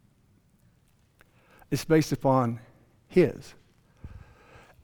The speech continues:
I heard what someone say, "You know, it's not so important when you see God that you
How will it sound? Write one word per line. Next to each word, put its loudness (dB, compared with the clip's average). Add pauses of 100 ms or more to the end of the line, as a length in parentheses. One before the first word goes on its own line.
(200)
I 6
heard 10
what 4
someone 6
say, 10
"You 6
know, 8
it's 6
not 4
so 6
important 4 (920)
when 4
you 6
see 4
God 8 (1080)
that 8
you 4